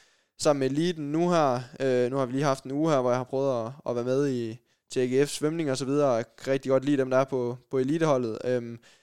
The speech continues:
men jeg er også, øh, også rigtig god, øh, god til at træne sammen med, sammen med dem for mængden af, og, og det er egentlig der, de, de primære, øh, så at sige, venner i klubben, som jeg har haft, som jeg startede med at, med at snakke med, øh,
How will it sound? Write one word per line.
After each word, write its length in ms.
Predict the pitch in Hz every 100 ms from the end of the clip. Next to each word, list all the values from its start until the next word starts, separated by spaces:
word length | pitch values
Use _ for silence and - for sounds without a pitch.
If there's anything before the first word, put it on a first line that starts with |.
| _ _ -
men 100 | 110
jeg 140 | 110
er 40 | 110
også, 300 | 127 - 127
øh, 380 | 117 113 113 117 -
også 240 | - 131 135
rigtig 220 | 135 123
god, 360 | 143 147 147 131
øh, 220 | 120 117 123 _ _ _ _ _ _ -
god 160 | 151
til 80 | 147
at 60 | 139
træne 220 | 151 156
sammen 240 | 156 139
med, 320 | 123 117 117
sammen 200 | 127 147
med 80 | 131
dem 180 | 135 147
for 60 | 143
mængden 440 | 151 175 143 135
af, 200 | 139 127
og, 220 | 113 107
og 120 | 110
det 60 | 127
er 40 |
egentlig 200 | 139 127
der, 200 | 127 127
de, 320 | 117 117 117 123 -
de 80 | -
primære, 640 | 143 147 135 117 110 110
øh, 100 | 117 -
så 220 | - 135
at 60 | 123
sige, 200 | 127 127
venner 200 | 139 147
i 80 | 127
klubben, 400 | 151 151 127 -
som 160 | - 123
jeg 100 | 117
har 120 | 120
haft, 320 | 131 135 -
som 180 | - 117
jeg 120 | 113
startede 280 | 113 131 135
med 100 | 127
at, 180 | 113 110 117 _ -
med 100 | 131
at 100 | 120
snakke 280 | 127 135
med, 300 | 131 135 135 123
øh, 60 | 113